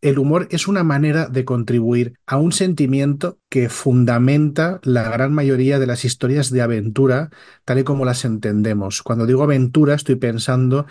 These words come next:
en Willow, estoy pensando en La Princesa Prometida, estoy pensando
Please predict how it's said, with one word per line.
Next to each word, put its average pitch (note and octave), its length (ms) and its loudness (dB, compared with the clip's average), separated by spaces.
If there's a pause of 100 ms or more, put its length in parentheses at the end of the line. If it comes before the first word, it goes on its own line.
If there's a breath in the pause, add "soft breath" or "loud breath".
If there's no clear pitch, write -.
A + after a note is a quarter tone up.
(320 loud breath)
en A#2 100 -2
Willow, C#3+ 500 4
estoy C3 260 -4
pensando B2 440 0
en C3 40 2
La B2 120 -2
Princesa B2 340 -4
Prometida, B2 600 0 (260 loud breath)
estoy - 220 -2
pensando C#3+ 580 0